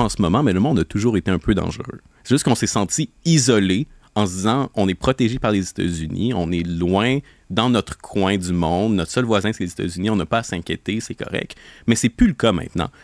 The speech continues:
L'Arctique, euh, est de plus en plus accessible. Euh, les États-Unis sont peut-être pas les plus fiables qu'ils ont jamais été. Euh, on a plus de compétiteurs, euh, dans le monde, que ce soit la Chine, la Russie et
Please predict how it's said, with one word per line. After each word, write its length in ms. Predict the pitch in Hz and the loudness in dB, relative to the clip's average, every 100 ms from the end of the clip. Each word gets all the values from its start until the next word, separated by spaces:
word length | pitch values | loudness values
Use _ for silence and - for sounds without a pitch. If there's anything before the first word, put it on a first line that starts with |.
| - | -2
L'Arctique, 720 | 104 98 - - 110 - - _ _ _ - - | 0 2 -2 -2 -2 -2 -16 _ _ _ -12 -2
euh, 240 | 92 87 - 107 | 0 0 0 0
est 80 | |
de 100 | 98 | 0
plus 200 | 95 123 | 0 2
en 80 | 107 | 0
plus 120 | 95 92 | 2 -2
accessible. 720 | - 87 - - 101 - 104 - - - - 98 | -2 -4 -4 -4 -4 -4 -8 -10 -20 -20 -6 -2
Euh, 220 | 90 85 | 0 0
les 180 | 104 98 | 0 0
États-Unis 460 | - 110 101 123 170 | 2 0 4 4 2
sont 220 | - 85 | 0 -2
peut-être 240 | - 92 | -2 -4
pas 160 | - 151 | 0 2
les 140 | 107 | 2
plus 240 | 90 90 82 | 0 -6 -8
fiables 480 | - - 98 110 | -4 0 0 -2
qu'ils 200 | 107 98 | -4 -2
ont 100 | 90 | 0
jamais 280 | 85 85 82 | 0 0 0
été. 460 | - - - 127 202 _ - - - - | -2 -6 -8 -8 -10 _ -20 -20 -12 -4
Euh, 140 | 98 - | -2 0
on 160 | 107 | 2
a 60 | 98 | 0
plus 340 | - 165 139 | 2 2 4
de 100 | 107 | 2
compétiteurs, 1080 | 95 107 - 98 - - 95 101 101 104 - - 87 | 0 0 -2 -4 -4 0 2 2 0 -2 -8 -10 -4
euh, 200 | 78 78 | -4 -2
dans 180 | 82 82 | -2 -2
le 80 | 80 | -2
monde, 480 | 82 80 98 117 | 0 0 2 0
que 100 | 110 | -2
ce 80 | 80 | -6
soit 400 | 80 - 90 92 | -6 0 2 2
la 140 | 87 - | -2 -8
Chine, 460 | - 127 131 117 | -4 2 2 2
la 80 | 90 | -2
Russie 480 | 85 90 - - 104 | -6 -8 -6 -2 -2
et 140 | - | -4